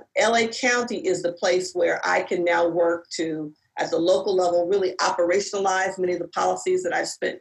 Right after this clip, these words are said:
a decade working on. Um, and it's my home county and the district that I was born and raised. I'm a third generation Native Angelino.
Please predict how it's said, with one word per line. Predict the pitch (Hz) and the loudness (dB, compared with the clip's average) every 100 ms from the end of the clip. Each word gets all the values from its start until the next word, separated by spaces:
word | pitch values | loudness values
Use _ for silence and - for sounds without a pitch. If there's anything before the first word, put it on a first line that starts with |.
| - | -8
a | 165 | -2
decade | 175 170 190 180 | -2 0 -2 -2
working | 175 180 185 | -2 -2 -2
on. | 185 180 185 208 226 _ _ _ | -2 -2 -4 -8 -12 _ _ _
Um, | - 170 175 185 | -2 0 0 -2
and | 175 | 0
it's | 180 180 - _ - | 0 -2 -10 _ -6
my | 180 175 | 0 0
home | 208 208 208 | 2 -2 -2
county | - 202 202 202 | -2 0 0 0
and | 175 | 0
the | 165 | 0
district | 180 185 190 185 | 0 -2 -4 -2
that | 175 | 0
I | 170 | 0
was | 165 | -2
born | - 175 170 | -2 0 0
and | 170 | 0
raised. | 160 156 165 | -2 -2 -2
I'm | |
a | 170 | -2
third | - 220 202 | 0 0 2
generation | 202 196 202 220 190 | 0 2 0 0 -2
Native | 170 170 | 0 0
Angelino. | 156 156 147 151 147 | -4 -6 -8 -6 -6